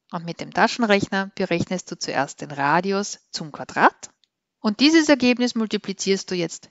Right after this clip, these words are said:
mit Pi mal Pi. Mit ist gleich schließt du die Rechnung ab und schon bist du fertig und hast die Fläche des Kreises berechnet.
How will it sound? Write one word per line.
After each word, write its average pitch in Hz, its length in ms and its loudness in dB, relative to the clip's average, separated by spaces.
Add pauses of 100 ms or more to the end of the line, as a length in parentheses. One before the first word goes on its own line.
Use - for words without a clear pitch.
mit - 340 -4
Pi - 380 -10
mal 160 260 -2
Pi. - 380 -12 (400)
Mit 175 160 -6
ist - 240 -12
gleich 185 300 4
schließt 208 280 -2
du 185 60 -6
die 170 120 -8
Rechnung 156 360 -8
ab - 320 2
und 247 160 2
schon 339 140 0
bist 320 180 0
du 262 60 -4
fertig 196 420 6
und 226 120 -4
hast 233 180 2
die 240 60 -4
Fläche - 280 -2
des 190 180 -6
Kreises 170 380 -2
berechnet. - 580 -2